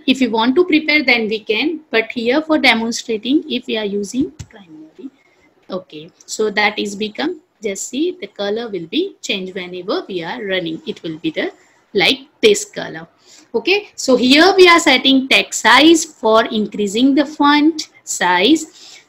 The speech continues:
text color for defining the color.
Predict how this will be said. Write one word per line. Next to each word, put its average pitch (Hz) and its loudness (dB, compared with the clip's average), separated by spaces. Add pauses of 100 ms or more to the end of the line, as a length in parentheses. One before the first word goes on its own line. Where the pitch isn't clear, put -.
(140)
text - -6
color 311 4
for 240 -6
defining 190 -4
the 330 0 (180)
color. 175 -6